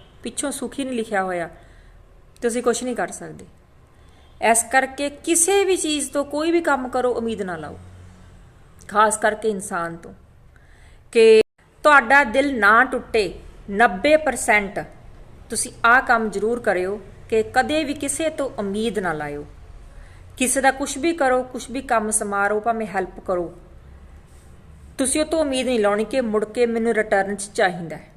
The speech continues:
ਜੇ ਕਰਨਾ ਤਾਂ ਬਿਨਾਂ ਉਮੀਦ ਤੋਂ ਕਰਿਓ, ਤੁਸੀਂ ਖੁਸ਼ ਰਹੋਗੇ ਹਮੇਸ਼ਾ, ਕਰਕੇ ਦੇਖਿਓ। ਦੂਜਾ ਇਹ ਹੈਗਾ ਕਿ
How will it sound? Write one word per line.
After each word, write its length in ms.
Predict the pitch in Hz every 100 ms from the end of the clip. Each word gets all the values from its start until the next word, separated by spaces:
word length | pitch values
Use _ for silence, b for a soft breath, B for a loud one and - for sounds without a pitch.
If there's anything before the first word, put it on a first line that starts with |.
| - - - - - - 175
ਜੇ 140 | 202
ਕਰਨਾ 480 | 202 220 214 226 247
ਤਾਂ 160 | 247
ਬਿਨਾਂ 260 | 208 196 208
ਉਮੀਦ 280 | 202 190 185
ਤੋਂ 160 | 180
ਕਰਿਓ, 300 | 156 151 143 - - - - - - - -
ਤੁਸੀਂ 240 | 214 208 220
ਖੁਸ਼ 280 | - 208 208
ਰਹੋਗੇ 380 | 180 175 175
ਹਮੇਸ਼ਾ, 320 | 180 175 170 190
ਕਰਕੇ 380 | 208 190 190
ਦੇਖਿਓ। 360 | 170 160 - - - - - - - - - b b b b b b b b b b -
ਦੂਜਾ 460 | 190 240 269 240 311
ਇਹ 280 | 285 320 311
ਹੈਗਾ 280 | 277 277 285
ਕਿ 540 | 285 277 277 285 -